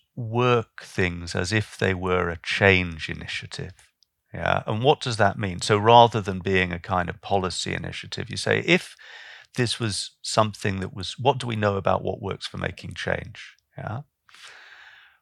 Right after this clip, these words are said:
We need to recognize, firstly, and it's the conversation we've just been having, that resistance to change and preservation of the status quo is normal and is the situation that we will be in, and it's a healthy psychological state for people to try and just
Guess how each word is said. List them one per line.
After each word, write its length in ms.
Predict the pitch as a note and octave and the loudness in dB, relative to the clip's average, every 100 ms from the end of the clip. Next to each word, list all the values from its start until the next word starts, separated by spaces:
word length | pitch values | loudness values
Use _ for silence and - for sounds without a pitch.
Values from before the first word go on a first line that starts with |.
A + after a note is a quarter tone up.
| _ _ - | _ _ -2
We 140 | B2 | 2
need 240 | B2+ C#3 - | 6 6 4
to 100 | C3 | 4
recognize, 840 | C3 D3+ - G2 - - F#2 B2+ | 8 8 6 -6 -8 -4 -2 -2
firstly, 420 | - G2+ F2+ - | 0 2 2 4
and 80 | F2+ | 4
it's 80 | A#2 | 4
the 80 | - | -2
conversation 400 | G#2+ G2 G2 G2 | 0 4 2 2
we've 80 | E2 | -6
just 160 | F2+ | -8
been 120 | - | -6
having, 440 | E2 D#2+ D#2+ G2 B2 - - - - - _ _ | -2 -2 -2 -6 -8 -16 -20 -20 -20 -20 _ _
that 340 | A#2+ B2 A#2 - _ - _ _ | 8 8 8 4 _ -20 _ _
resistance 720 | A#2+ A2 C#3 - - G#2 - | 4 6 6 4 0 -2 -4
to 100 | - | -8
change 720 | G#2 - E2 E2+ F#2 A#2+ - - | -2 2 2 0 -6 -10 -14 4
and 160 | G#2+ G2 | 4 4
preservation 640 | - G2+ F#2 F2 E2+ F#2+ | 4 4 4 -2 -2 -6
of 60 | F2+ | -6
the 80 | |
status 440 | F2+ E2+ F2 - F#2 | -4 -2 -2 -4 -8
quo 420 | - E2 E2 F2 - - | -6 -4 -4 -6 -14 0
is 180 | G#2+ F2+ | 0 0
normal 440 | F2+ D2+ C#2+ - _ _ _ _ _ _ - | -4 -8 -12 -20 _ _ _ _ _ _ 6
and 400 | F#2+ F2+ F2 - _ _ | 8 8 2 -10 _ _
is 380 | A#2+ G2 F2+ - _ _ _ - | 2 2 0 -8 _ _ _ -12
the 160 | G#2 | -6
situation 720 | F#2 B2 - A2 F#2 E2+ - F2+ | 0 2 0 2 2 2 -2 -8
that 120 | F2+ | -8
we 120 | F2+ | -8
will 140 | E2 | -8
be 280 | D2+ F2 F2 | -6 2 6
in, 120 | A#2 C3 | 4 4
and 140 | F#2 | 0
it's 220 | E2+ - | 0 -4
a 40 | F2 | -2
healthy 500 | - A2+ A2 - F#2+ | 6 6 6 -4 -8
psychological 800 | - G2 F#2+ G#2 F2+ - F2+ F#2+ | 0 0 0 -4 -4 -6 -10 -8
state 380 | - F2 E2+ - | -2 0 -2 -6
for 140 | - | -12
people 380 | - F2 - F#2 | -10 -12 -12 -14
to 120 | - | -14
try 360 | - - G2 F#2+ | -8 4 8 8
and 100 | F2+ | 6
just 180 | F2+ | -4